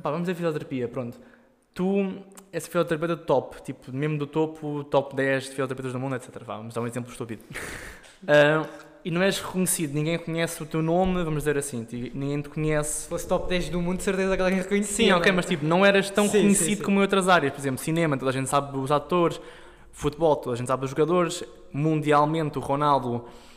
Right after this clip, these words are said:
Speaker 1: epá, meio milhão do mundo sabe quem é que ele é, saber. Tu não ias ser tão reconhecido como outras pessoas. Para ti era preciso teres esse nível de reconhecimento para ter sucesso, ou basta, tipo, bastava teres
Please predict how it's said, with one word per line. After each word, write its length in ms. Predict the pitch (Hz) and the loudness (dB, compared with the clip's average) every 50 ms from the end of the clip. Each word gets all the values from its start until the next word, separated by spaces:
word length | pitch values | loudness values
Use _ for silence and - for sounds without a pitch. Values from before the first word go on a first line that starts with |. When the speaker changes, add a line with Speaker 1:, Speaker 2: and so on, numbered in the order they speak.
| - - - - | -20 -18 -10 -6
Speaker 1:
epá, 420 | 135 135 - 160 147 135 117 107 | -6 -2 2 2 4 4 4 2
meio 300 | 117 117 123 135 131 131 | 0 -2 -2 -2 -2 -2
milhão 300 | 123 123 123 120 127 127 131 | -2 -2 -2 0 0 -2 -2
do 60 | 123 | -4
mundo 340 | 120 135 143 135 127 117 - | -6 -4 -4 -4 -4 -6 -6
sabe 260 | - - 127 120 123 - - - - - _ _ _ _ _ _ _ - _ _ _ - - | -2 -2 -2 -2 -2 -10 -18 -20 -20 -20 _ _ _ _ _ _ _ -20 _ _ _ -20 -18
quem 160 | - - 123 117 | -10 -8 -6 -6
é 40 | 117 | -4
que 100 | - 135 | -4 -2
ele 140 | 131 151 160 | 0 2 2
é, 300 | 151 151 156 156 151 - - - - - - | 2 2 -2 -4 -8 -14 -18 -20 -20 -20 -12
saber. 340 | - 131 123 120 117 113 - - - - - - - _ _ - | -8 -4 -2 0 0 -2 -2 -8 -18 -20 -20 -20 -20 _ _ -6
Tu 140 | - 175 180 | -2 0 0
não 160 | 185 185 185 | 2 2 0
ias 160 | 185 185 185 | -2 -2 -4
ser 200 | - 196 185 180 170 - - | -2 -2 -2 -2 -4 -6 -6
tão 180 | - 190 185 180 | -2 0 0 -2
reconhecido 520 | 180 - - 180 175 170 - - 175 - | -2 -4 -4 -4 -4 -2 -2 -6 -6 -6
como 120 | - 180 175 | -4 -4 -2
outras 180 | 170 170 160 151 | -2 -4 -6 -8
pessoas. 420 | - - - 139 123 120 113 - - - - - - _ _ - - - - - - | -10 -6 -2 0 0 0 -2 -4 -14 -18 -20 -20 -20 _ _ -20 -20 -20 -16 -6 -2
Para 100 | 160 160 | -2 -2
ti 460 | 160 - 208 202 185 160 147 147 - | 0 0 -2 -2 -2 -2 -4 -6 -4
era 200 | - 156 156 160 160 | -2 0 0 0 0
preciso 420 | 156 156 - 185 175 156 143 139 131 | -2 -4 -4 -2 -2 -2 -2 -4 -4
teres 260 | - - 165 156 151 | 0 2 2 4 4
esse 180 | 160 156 - | 2 -2 -2
nível 160 | 165 156 147 147 | -2 0 -2 -2
de 60 | 147 | -2
reconhecimento 500 | - - 156 151 - - 160 160 151 143 | -4 -6 -6 -4 -4 -2 -2 -2 -2 -2
para 80 | - 147 | -4 -4
ter 140 | - 147 143 | -2 -2 -2
sucesso, 560 | 139 - - - 156 160 180 180 - - 233 - - - - - - - _ - | -2 -2 -2 0 0 0 0 0 -4 -6 -8 -8 -10 -20 -20 -20 -20 -18 _ -4
ou 100 | 143 143 | -2 2
basta, 320 | 143 156 - - - - | 4 4 2 2 -2 -10
tipo, 220 | - - 165 143 139 | -8 -8 -6 -2 -2
bastava 460 | 151 - - 165 160 156 147 160 160 | -2 0 4 4 4 4 4 4 2
teres 720 | 156 156 - 170 165 156 151 151 147 143 139 135 135 - - | 2 0 0 0 2 2 2 2 0 0 -2 -4 -8 -10 -10